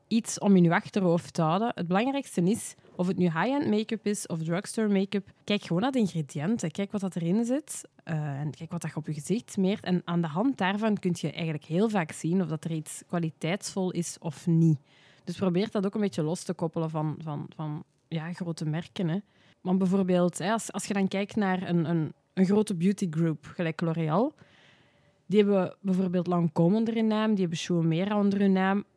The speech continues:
maar die hebben ook evengoed drugstore brands, zoals Maybelline, New York, eh, nix Cosmetics en zo. Ja, dat is, dat is, die hebben allemaal dat onder, onder de groep L'Oréal,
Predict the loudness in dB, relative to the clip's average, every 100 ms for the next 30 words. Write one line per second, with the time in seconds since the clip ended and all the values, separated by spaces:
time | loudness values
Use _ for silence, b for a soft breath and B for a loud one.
0 | _ 2 4 4 4 2 2 2 2 2
1 | 0 0 -4 -4 -4 0 0 0 0 0
2 | -2 -2 -6 -4 -4 -6 -2 2 4 4
3 | 6 8 8 8 2 2 6 6 6 6
4 | 4 0 -2 -2 0 0 0 0 0 -2
5 | 0 2 2 0 0 2 2 0 -4 -4
6 | -2 0 0 -2 b b b b b b
7 | b _ -16 -10 -6 -6 -4 -4 -2 0
8 | 0 2 4 4 4 4 2 2 4 4
9 | 4 4 4 0 0 2 0 -2 0 0
10 | 2 0 0 -2 -4